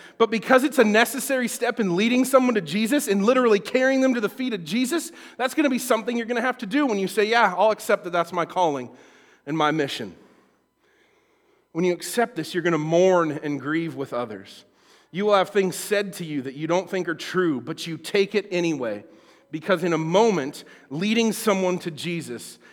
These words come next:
is more important than leading them to understand you.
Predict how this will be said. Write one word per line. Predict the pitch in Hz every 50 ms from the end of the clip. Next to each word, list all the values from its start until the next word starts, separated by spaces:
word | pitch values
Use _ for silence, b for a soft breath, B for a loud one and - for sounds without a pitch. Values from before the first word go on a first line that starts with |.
| B B
is | - 165 139 160
more | 165 170 175 180 190
important | 196 196 185 - 175 165 170 147 143 151 139 131
than | 147 151 147 147
leading | 147 151 160 147 143 139
them | 139 131 131
to | - - 139
understand | 127 127 131 120 120 - - - 123 113 110 110 98
you. | 107 104 92 82